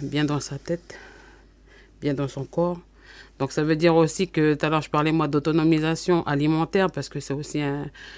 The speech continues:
on est, on est une île, donc beaucoup d'importations, beaucoup de,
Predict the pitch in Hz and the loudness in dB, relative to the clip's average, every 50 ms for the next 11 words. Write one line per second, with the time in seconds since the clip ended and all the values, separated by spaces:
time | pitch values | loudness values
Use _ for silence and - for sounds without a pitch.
0 | - - - - - - _ 139 135 139 143 139 139 139 139 139 139 135 131 131 | -20 -20 -20 -20 -20 -16 _ -2 2 4 4 4 4 4 4 4 2 2 2 2
1 | 135 135 139 135 135 139 147 165 190 202 208 196 170 135 123 123 123 120 139 147 | 2 4 4 4 6 6 6 6 6 4 4 2 0 0 -2 -2 -2 0 0 0
2 | 143 - 165 156 156 147 143 - 151 139 - 156 151 143 - - 156 156 156 151 | 0 0 0 0 0 -2 0 -2 -4 -2 -2 -4 -6 -4 -4 -4 -2 -2 -2 -4
3 | 139 135 139 143 - - 165 156 143 147 143 143 147 147 147 143 143 143 139 | -2 -2 -2 -2 -2 -2 -4 -2 0 0 0 2 2 0 -2 -2 -4 -4 -6